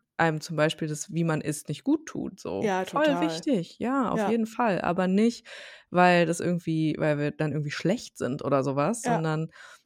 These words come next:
Speaker 1: ne, weil, genau, wo ist die Connection mit uns selber?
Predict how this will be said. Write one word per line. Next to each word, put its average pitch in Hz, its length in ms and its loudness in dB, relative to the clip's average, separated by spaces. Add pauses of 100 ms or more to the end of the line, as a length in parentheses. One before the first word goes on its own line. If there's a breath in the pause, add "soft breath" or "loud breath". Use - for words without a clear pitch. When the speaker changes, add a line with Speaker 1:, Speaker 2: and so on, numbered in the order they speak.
Speaker 1:
ne, 185 260 4
weil, 165 440 4 (160)
genau, 180 480 4
wo 165 320 0
ist - 180 -4
die 180 80 -2
Connection 175 580 -4
mit 156 240 -6
uns 160 300 -2
selber? - 480 0